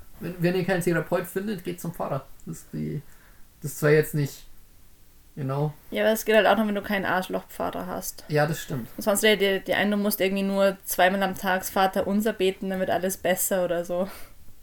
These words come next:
Speaker 1: Ja, hey, vielleicht hilft beten.
Speaker 2: Hm.
Speaker 1: Vielleicht, was, du musst ja nicht das Vaterunser beten. Vielleicht solltest du mal mit Gott über deine Probleme reden.
Speaker 2: Ja, ganz genau.
Speaker 1: Weil ich glaub, daher kommt da das, dass Leute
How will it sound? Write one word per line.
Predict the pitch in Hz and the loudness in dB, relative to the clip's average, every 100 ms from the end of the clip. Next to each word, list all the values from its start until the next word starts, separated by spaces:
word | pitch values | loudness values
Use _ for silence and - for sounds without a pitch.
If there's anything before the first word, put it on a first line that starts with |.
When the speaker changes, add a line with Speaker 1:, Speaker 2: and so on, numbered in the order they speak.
| - - - - | -20 -20 -14 0
Speaker 1:
Ja, | 185 180 208 226 214 - - - - - | 4 6 8 6 4 -2 -20 -20 -12 -2
hey, | 175 | 0
vielleicht | 180 185 175 | 4 2 4
hilft | 185 202 - - | 6 6 4 -4
beten. | 131 123 120 - - - - - - - - | -4 -4 -8 -14 -16 -20 -20 -20 -20 -20 -12
Speaker 2:
Hm. | 214 196 | -8 0
Speaker 1:
Vielleicht, | 160 170 170 - - - - | 4 4 2 -10 -16 -18 -8
was, | 147 147 | -6 -2
du | 165 | 2
musst | 170 170 | 2 2
ja | |
nicht | 147 139 | 0 -2
das | 127 | -4
Vaterunser | 143 143 131 143 156 147 | -2 -4 -4 -4 -4 -4
beten. | 135 147 - 143 - - | -4 -8 -6 -10 -10 -8
Vielleicht | 143 143 | -2 -2
solltest | - 156 151 - | 0 -4 -4 -6
du | 156 | -2
mal | 147 143 | -2 -2
mit | 135 - - - - - - - | -4 -8 -18 -20 -20 -20 -18 -8
Gott | - 156 - - | -2 -2 -4 -4
über | 160 143 | -2 0
deine | 139 135 | -2 -4
Probleme | - 135 135 143 135 | -6 -6 -4 -4 -4
reden. | 123 147 143 - - - - - | -6 -8 -10 -12 -18 -20 -20 -10
Speaker 2:
Ja, | 226 220 - | -6 -6 -8
ganz | - - - - | -12 -10 -10 -12
genau. | 240 - - - | -14 -14 -10 -2
Speaker 1:
Weil | 143 | 0
ich | - | 0
glaub, | 147 - | -2 -2
daher | 147 151 170 151 143 - - | -2 2 4 6 4 -2 0
kommt | 175 170 | 2 4
da | 135 | 2
das, | 135 131 | 0 -2
dass | 139 127 | -4 -4
Leute | 135 131 139 - 135 131 | -2 -2 -2 0 0 0